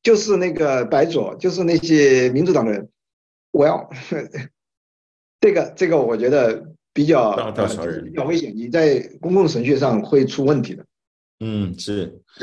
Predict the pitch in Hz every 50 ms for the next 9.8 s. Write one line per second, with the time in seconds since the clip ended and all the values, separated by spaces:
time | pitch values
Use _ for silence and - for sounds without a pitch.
0 | - - - - - _ _ - 151 151 147 - - - - - - - - 127
1 | 127 123 - 135 131 139 143 147 147 147 143 131 139 127 127 127 123 123 135 123
2 | 123 120 120 117 117 123 120 117 - 101 92 95 95 95 101 - - 90 90 92
3 | 92 90 87 82 82 85 87 107 107 104 101 101 98 95 98 95 - - 98 95
4 | 98 98 95 98 98 - - - 90 85 82 82 80 87 85 87 92 98 98 95
5 | 80 - - 92 87 85 - - 101 98 98 101 98 - 92 90 90 85 78 76
6 | - - - 95 92 - - 104 95 85 78 80 - - - 95 87 90 85 82
7 | 82 90 90 92 87 80 80 80 92 92 90 87 87 90 92 92 90 - - 90
8 | 85 85 87 82 - - - - 110 101 87 - - 104 87 78 - - - -
9 | - - - - - _ - 180 214 220 196 170 151 123 -